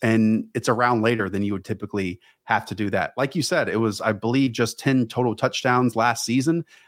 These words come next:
I think, like, where the opportunities might drop, it was the eighty-four targets that he saw. But, like, I'm totally okay with, uh,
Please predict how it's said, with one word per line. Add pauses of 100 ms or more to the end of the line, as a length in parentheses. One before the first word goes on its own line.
I
think,
like,
where
the
opportunities
might
drop,
it
was
the
eighty-four
targets (420)
that
he
saw. (300)
But,
like,
I'm
totally
okay
with, (160)
uh,